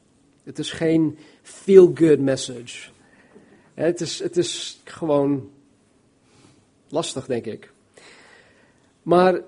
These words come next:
het is, het is ook verfrissend voor mij. En wat ik zo verfrissend vind in Jezus, is zijn eerlijkheid. Zijn eerlijkheid in hoe hij omschrijft wat,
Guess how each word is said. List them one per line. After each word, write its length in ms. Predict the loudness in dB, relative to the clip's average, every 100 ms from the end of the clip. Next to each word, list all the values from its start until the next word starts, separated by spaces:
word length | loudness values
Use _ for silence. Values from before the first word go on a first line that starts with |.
| _ _ _
het 180 | -8 -2
is, 240 | -2 -2 -8
het 140 | -6
is 340 | -6 -6 -10 -4
ook 220 | -2 -2
verfrissend 800 | -2 -10 0 0 0 -4 -8 -14 -20 _
voor 180 | -10 -6
mij. 300 | -6 -8 -18 _ _ _ _ _ _ _ _ _ _ -20 -20 -20 -10
En 140 | -6 -2
wat 160 | 0
ik 80 | 0
zo 220 | 2 2
verfrissend 640 | 2 -4 2 2 2 -4 -6
vind 260 | -4 -2
in 140 | -2 0
Jezus, 540 | 2 0 0 -6 -8
is 180 | -10 -8
zijn 200 | -6 -6 -6
eerlijkheid. 800 | 0 0 0 -4 -12 -16 -18 -20 _ _ _ _ _ _ _ _ _ _
Zijn 120 | -14 2
eerlijkheid 600 | 4 4 0 0 -2 0
in 140 | -4
hoe 320 | -4 -2 -2
hij 140 | -2 -2
omschrijft 840 | -4 -6 -8 -4 -4 -4 -8 -14 _ -20 -20 -14
wat, 440 | -2 -2 -2 -10